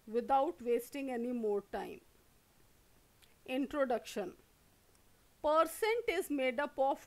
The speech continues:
two words, per and cent. Per means upon, cent means hundred.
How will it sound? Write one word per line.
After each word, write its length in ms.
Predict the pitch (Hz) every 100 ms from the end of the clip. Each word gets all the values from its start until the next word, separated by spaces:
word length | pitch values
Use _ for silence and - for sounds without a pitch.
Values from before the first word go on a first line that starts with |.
| -
two 280 | 330 370 277
words, 540 | 226 233 330 - - _ _ _ _ _ -
per 320 | 277 277 302 494 - _ _ - _ _ _ 247
and 260 | 262 330
cent. 640 | 320 - 262 196 175 - - _ _ _ _ _ _ - _ -
Per 380 | 302 330 440 370
means 440 | 285 285 320 -
upon, 520 | - 233 277 247 240 339 494 _ - _ - _ _ _
cent 560 | - - 311 339 427 269
means 380 | 277 277 320 - -
hundred. 480 | 226 208 190 185